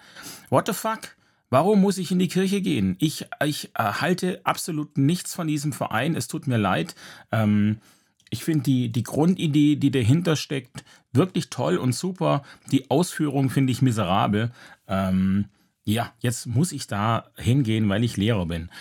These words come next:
Tut mir leid an alle, die jetzt an Religion glauben. Ähm, es ist okay, das dürft ihr gerne machen. Und, äh, ich werde, äh, ich, ich diskutiere auch nie gegen jemanden, der religiös ist. Warum sollte ich das machen?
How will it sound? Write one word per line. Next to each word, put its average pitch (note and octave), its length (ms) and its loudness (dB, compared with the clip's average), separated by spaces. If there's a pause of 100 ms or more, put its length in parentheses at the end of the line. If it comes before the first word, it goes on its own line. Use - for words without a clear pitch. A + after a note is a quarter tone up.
(120)
Tut D#3 180 2
mir B2 100 4
leid G#2 300 0
an A#2 100 -2
alle, C3 280 0
die A#2 100 2
jetzt A2+ 180 0
an G#2+ 120 -6
Religion G#2 560 0
glauben. G2+ 440 -2 (500)
Ähm, G#2+ 220 2
es B2+ 160 -4
ist C3+ 160 -6
okay, D#3 380 -2 (320)
das A#2 200 0
dürft C#3+ 240 -4
ihr B2+ 60 2
gerne A#2 260 0
machen. A#2+ 420 2
Und, G#2+ 260 0
äh, G2 340 0
ich - 240 -8 (500)
werde, C3 420 0
äh, A#2 320 0
ich, - 260 -4
ich - 120 -4
diskutiere E3 600 -2
auch A2+ 160 0
nie D3+ 240 4
gegen C#3 320 0
jemanden, A#2 540 2
der G#2 260 -2
religiös A2+ 560 0
ist. C#3+ 160 -8
Warum G#2 220 0
sollte B2+ 300 0
ich A#2+ 100 -4
das - 180 -6
machen? A#2+ 360 -4